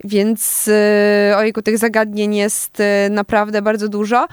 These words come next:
ale spotkałam się z taką, z takim bardzo pozytywnym feedbackiem na zasadzie właśnie, że ktoś usunął sobie kosz, y, e, na skrzynce mailowej,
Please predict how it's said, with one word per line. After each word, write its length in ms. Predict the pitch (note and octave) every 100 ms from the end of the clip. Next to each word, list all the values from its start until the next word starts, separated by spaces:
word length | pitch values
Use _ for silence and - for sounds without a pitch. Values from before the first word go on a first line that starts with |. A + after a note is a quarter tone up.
| - -
ale 160 | B3+
spotkałam 300 | - D#4 F4
się 60 | F4
z 40 |
taką, 320 | E4+ E4 C#4 A#3+
z 40 |
takim 240 | B3+ C4 C4+
bardzo 220 | C4+ C#4
pozytywnym 440 | C#4+ C4 B3 A#3
feedbackiem 720 | A#3 A3 G#3 G3+ A3+ G#3 B3 A3+
na 100 | A3
zasadzie 440 | A3+ A3+ G#3+ A3
właśnie, 340 | G#3 A3+ G#3+
że 300 | G#3+ G#3+ G#3+
ktoś 300 | G#3 - A3+
usunął 360 | A3+ - G#3+ G#3
sobie 320 | - G3 G3+
kosz, 540 | - A3+ G3 G3 - G#3
y, 60 | F#3+ F#3 F#3+ G3+ - - -
e, 260 | - F#3+ G3
na 120 | G#3
skrzynce 420 | - - A3+ A#3
mailowej, 680 | G#3 G3+ G3 G#3 G#3 A3+ C4+